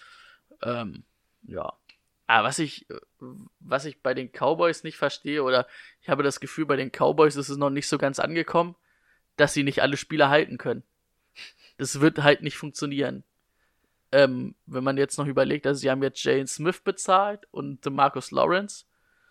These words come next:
Jetzt wollen Elliott bezahlt werden, dann will, äh, Dak Prescott bezahlt werden. Und was man auch nicht vergessen sollte, ihr bester Cornerback, Byron Murphy, will bezahlt werden.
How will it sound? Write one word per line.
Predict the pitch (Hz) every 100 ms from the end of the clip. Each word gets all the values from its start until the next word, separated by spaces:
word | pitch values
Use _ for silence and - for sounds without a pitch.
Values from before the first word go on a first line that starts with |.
| _ _ _ _ _
Jetzt | 151 147 - 143
wollen | 147 147 135
Elliott | 120 170 185 190
bezahlt | 190 - 190 180 185 160
werden, | 175 180 175 170 147
dann | 135 139 147 - 135
will, | 131 143 143 -
äh, | 135 135
Dak | 135 135 -
Prescott | - 175 - 196
bezahlt | 180 - 170 175 170
werden. | 175 170 - - - -
Und |
was | 143 -
man | 143
auch | - 127
nicht | 139 143
vergessen | 160 151 151 170
sollte, | 147 156 156
ihr | 147 135
bester | 139 - 127
Cornerback, | - 139 151 165 175 -
Byron | - 113 123 120
Murphy, | 123 127 - 196 208 _ _ _ _ -
will | 139 175
bezahlt | 165 180 - 185 185 165
werden. | 175 185